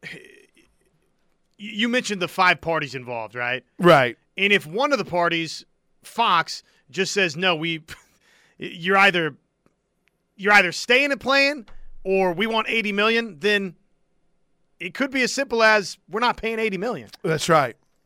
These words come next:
Speaker 2: It's absolutely right.
Speaker 1: I mean, if it, it takes multiple parties, right, to negotiate, and if one of the parties <laughs> isn't going to budge, then there might not be any negotiation.
Speaker 2: I don't know. I think those are some pretty good nuggets there, man.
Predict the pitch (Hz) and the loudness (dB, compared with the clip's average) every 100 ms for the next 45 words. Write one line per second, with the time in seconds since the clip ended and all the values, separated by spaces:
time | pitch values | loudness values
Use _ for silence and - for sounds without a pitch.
0 | _ _ _ _ _ - - 180 180 - | _ _ _ _ _ -6 4 6 6 4
1 | 170 175 165 151 120 185 190 170 139 - | 2 4 4 4 4 2 0 -2 -16 -18
2 | - - 190 214 - 247 262 165 190 247 | -20 -8 0 0 2 2 0 -2 2 2
3 | 254 214 214 202 220 190 147 165 165 160 | 2 -6 -4 0 0 0 -2 0 0 -2
4 | 175 156 180 170 143 127 139 151 220 220 | -6 -2 -2 -2 -6 -6 -6 -4 -2 -2
5 | 165 220 233 220 - _ _ - _ _ | 0 2 2 -2 -10 _ _ -20 _ _
6 | - - 214 262 214 254 233 170 220 381 | -18 -2 0 0 2 4 4 4 4 4
7 | 508 - _ - 196 247 262 269 269 269 | 0 -4 _ -2 0 2 4 4 4 0
8 | 294 294 190 143 120 _ 160 151 156 143 | 2 2 2 -2 -8 _ -8 -4 -2 -4
9 | 135 123 113 - 359 403 - 208 - 403 | -6 -8 -4 0 2 2 2 2 2 2
10 | 208 - 202 143 117 - 262 117 117 98 | 0 2 -2 -4 -8 -8 -8 -8 -10 -10
11 | 95 156 110 - 98 87 82 85 92 113 | -8 -8 -8 -16 -14 -12 -12 -14 -14 -16